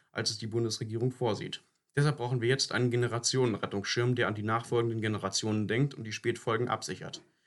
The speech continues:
Die Forderungen dieses Rettungsschirms, der von der Generationenstiftung initiiert wurde, sind klar. Keine Wirtschaftshilfen ohne strenge Bedingungen für Unternehmen, die Klimakrise muss ernst genommen werden,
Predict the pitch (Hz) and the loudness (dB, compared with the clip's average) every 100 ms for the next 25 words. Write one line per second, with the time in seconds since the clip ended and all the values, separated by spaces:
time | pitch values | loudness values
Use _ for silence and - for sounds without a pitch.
0 | _ _ - 123 165 156 117 117 110 107 | _ _ -8 2 4 6 4 2 2 0
1 | - 104 120 117 135 143 143 104 107 104 | 0 0 0 2 4 4 4 -2 0 0
2 | 107 107 98 98 - 131 120 113 - 110 | 0 0 -2 -2 2 2 0 -4 -6 -4
3 | 104 104 - 92 104 107 107 - 117 - | -4 -4 -4 -2 -2 -2 -4 -2 -4 -2
4 | 117 87 - _ - _ _ - 139 147 | 0 0 -2 _ -20 _ _ 2 6 6
5 | 139 139 143 - 135 131 123 120 123 120 | 6 2 -2 0 0 0 0 -2 -2 -2
6 | 113 107 117 120 113 107 98 98 101 104 | -2 -2 0 0 0 -2 -4 -2 0 2
7 | 135 151 - 110 117 123 104 110 110 104 | 4 2 -2 -8 0 2 2 0 -2 -2
8 | - 104 - 131 127 127 127 127 135 156 | -4 -4 -2 2 2 2 2 2 2 0